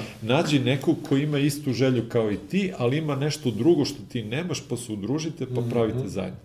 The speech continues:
Speaker 1: Po meni, ja mislim da je to najbolji način.
Speaker 2: Ok.
Speaker 1: Vrlo često se ljudi udružuju po tom, e,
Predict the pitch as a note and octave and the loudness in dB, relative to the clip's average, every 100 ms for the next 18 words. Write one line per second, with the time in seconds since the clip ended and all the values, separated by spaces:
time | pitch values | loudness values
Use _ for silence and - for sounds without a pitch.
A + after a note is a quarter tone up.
0 | - - A#2+ A#2+ C3 B2 A#2+ A#2 A#2 - | -20 -6 -4 -2 -2 -2 -4 -4 -8 -8
1 | G#2 G#2 F#2+ B2 G#2+ G#2+ G#2+ A2 G2+ G2 | -6 -8 -4 -2 -2 -4 -4 -4 -2 -4
2 | F#2+ - C#3+ D3 - - - G#2+ - C3+ | -6 -6 -6 -8 -12 -20 -18 -18 0 4
3 | C3+ - B2+ B2 B2 A#2 A2 B2 A2+ G2 | 4 4 -2 -2 -4 -2 0 0 0 -2
4 | G#2+ A#2 D3 A#2 - G#2+ - G#2 | 0 0 0 -2 -4 -6 -4 -4